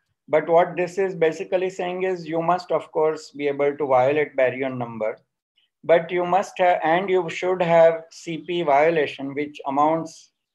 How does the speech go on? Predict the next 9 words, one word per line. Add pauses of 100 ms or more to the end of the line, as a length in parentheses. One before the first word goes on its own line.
inter
alia
that
there
is
a
time
reversal
violation.